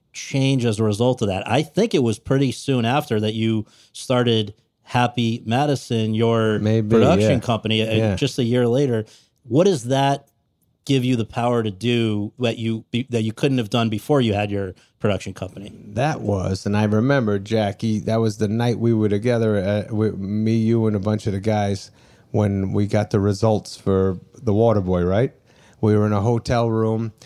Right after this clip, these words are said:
Speaker 2: and they, and, uh, I think Joe Roth called us up and said, uh, and Joe Roth did Hustle, by the way. That's,
Speaker 1: Ah,
Speaker 2: that's
Speaker 1: wow.
Speaker 2: pretty
Speaker 1: The
Speaker 2: cool.
Speaker 1: Thread, yeah.
Speaker 2: But Joe Roth called us up and said, "Oh, are you ready for this?" And we said, "Yeah, yeah, yeah."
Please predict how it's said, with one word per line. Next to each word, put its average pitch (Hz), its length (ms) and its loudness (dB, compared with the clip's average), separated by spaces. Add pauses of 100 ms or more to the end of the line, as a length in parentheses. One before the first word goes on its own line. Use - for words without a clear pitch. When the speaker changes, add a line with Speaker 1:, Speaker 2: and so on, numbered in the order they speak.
(200)
Speaker 2:
and 95 240 -4
they, 95 200 -2 (120)
and, 101 220 -4
uh, 90 240 -2 (240)
I 98 60 -8
think 104 500 -8
Joe 107 320 -2
Roth 107 480 -4
called 98 300 -4
us 95 160 -6
up 101 240 -8 (720)
and 87 260 -4
said, 87 480 -4
uh, 87 400 -6 (400)
and 107 100 -4
Joe 156 180 4
Roth 196 280 2
did 220 160 4
Hustle, 214 380 0
by 95 160 -2
the 92 100 -2
way. 85 180 0
That's, 117 360 2
Speaker 1:
Ah, 139 60 0
Speaker 2:
that's 143 200 2
Speaker 1:
wow. - 60 -4
Speaker 2:
pretty 175 180 4
Speaker 1:
The 123 60 4
Speaker 2:
cool. 208 140 4
Speaker 1:
Thread, 139 280 4
yeah. 131 240 0 (140)
Speaker 2:
But 123 140 4
Joe 160 220 4
Roth 160 300 2
called 151 300 2
us 143 180 -2
up 127 260 -2
and 101 440 -8
said, 87 400 -2
"Oh, 107 380 2 (420)
are 95 80 -2
you 90 140 -2
ready 131 300 2
for 107 160 -4
this?" 160 340 0
And 90 80 -8
we 92 60 -4
said, 92 220 -6
"Yeah, 123 160 0
yeah, 117 120 -2
yeah." 127 240 -2